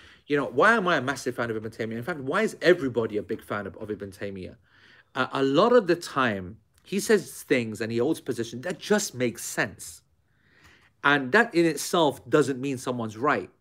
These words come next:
But when you get to a certain level, uh, of fiqh, teaching and studying, okay,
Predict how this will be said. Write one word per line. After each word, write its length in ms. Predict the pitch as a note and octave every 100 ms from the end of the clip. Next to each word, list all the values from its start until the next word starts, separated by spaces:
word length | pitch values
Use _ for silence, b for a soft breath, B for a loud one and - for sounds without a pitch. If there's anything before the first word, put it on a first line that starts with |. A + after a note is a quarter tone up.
| _ -
But 120 | A#2+
when 200 | D3+ A3+
you 100 | C#4+
get 200 | B3+ A3
to 100 | E3
a 40 |
certain 480 | - E3+ E3 D3 B2+
level, 360 | B2 A#2+ F#2 - _ _ _ _ _ _ _ _ -
uh, 120 | C3
of 240 | C3+ C3 -
fiqh, 240 | C3 - - _
teaching 320 | - G3+ F#3
and 120 | F#3 F3
studying, 520 | - A#2 F#2+ F#2 - _ _ -
okay, 420 | B2 B2 C3